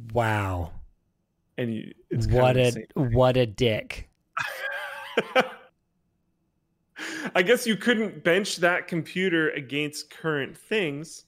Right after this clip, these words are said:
Speaker 2: Huh?
Speaker 1: What a dick.
Speaker 2: Huh? Benefit?
Speaker 1: So
Speaker 2: I don't
Speaker 1: rude.
Speaker 2: know.
Speaker 1: So rude. So I guess, you know, I don't know. Maybe you don't need to do that 'cause you probably remember what it was like when dinosaurs roamed the earth.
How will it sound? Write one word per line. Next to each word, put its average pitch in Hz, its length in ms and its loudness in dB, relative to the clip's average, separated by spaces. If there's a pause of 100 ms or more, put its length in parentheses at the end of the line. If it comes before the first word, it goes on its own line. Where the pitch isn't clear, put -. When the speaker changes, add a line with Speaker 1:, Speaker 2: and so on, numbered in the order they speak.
(220)
Speaker 2:
Huh? 151 420 0 (320)
Speaker 1:
What 117 440 6
a 143 100 6
dick. 107 600 0 (460)
Speaker 2:
Huh? 147 460 -4 (1600)
Benefit? 160 520 -2
Speaker 1:
So 143 440 2
Speaker 2:
I - 20 -2
don't 131 40 0 (260)
Speaker 1:
rude. 160 140 2
Speaker 2:
know. - 140 -4
Speaker 1:
So - 340 0
rude. 127 340 0 (320)
So 277 240 4
I 277 200 6
guess, 277 420 4
you 269 160 0
know, 277 160 4
I 262 240 6
don't 277 160 4
know. 311 180 6
Maybe 220 260 2
you 240 80 2
don't 247 160 4
need 247 140 0
to 254 40 2
do 262 160 2
that 262 260 4
'cause 180 180 -2
you 208 60 0
probably 226 320 2
remember 240 440 2
what 240 160 6
it 233 80 2
was 175 180 0
like 208 240 4
when 208 240 4
dinosaurs 175 760 4
roamed 165 420 2
the 160 180 6
earth. 151 400 4